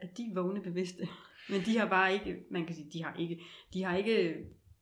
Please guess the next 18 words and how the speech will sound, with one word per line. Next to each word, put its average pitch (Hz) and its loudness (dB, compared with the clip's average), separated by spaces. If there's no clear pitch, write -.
et - -2
ord 220 4
for 160 -2
det, 165 -2
eller 160 -4
de, 180 -6
altså, 165 -8
men, 175 0
men 180 2
de 202 -2
er 190 4
i 175 2
virkeligheden 175 0
dem, 175 0
der 160 -4
er 160 -6
den 165 -4
fineste. 190 -2